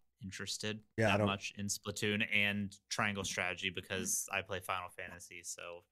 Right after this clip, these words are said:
Speaker 1: it,
Speaker 2: Yeah, I don't care about,
Speaker 1: it,
Speaker 2: well,
Speaker 1: it
Speaker 2: I don't, you, you, are you ex-,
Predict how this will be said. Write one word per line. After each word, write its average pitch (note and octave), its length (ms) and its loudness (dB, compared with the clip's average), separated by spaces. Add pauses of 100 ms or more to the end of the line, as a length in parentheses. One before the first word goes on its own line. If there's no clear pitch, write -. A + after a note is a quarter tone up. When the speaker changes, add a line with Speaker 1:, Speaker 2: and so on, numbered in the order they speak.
Speaker 1:
it, - 100 -16
Speaker 2:
Yeah, A#2 140 6
I B2+ 80 4
don't E3 160 8
care D#3 220 12
about, D3 180 10
Speaker 1:
it, D#3+ 80 8
Speaker 2:
well, E3+ 280 12
Speaker 1:
it - 120 0 (540)
Speaker 2:
I E3+ 60 10
don't, G3+ 200 8
you, F3 160 8
you, D3+ 340 4
are C3+ 120 10
you F3 160 10
ex-, - 140 2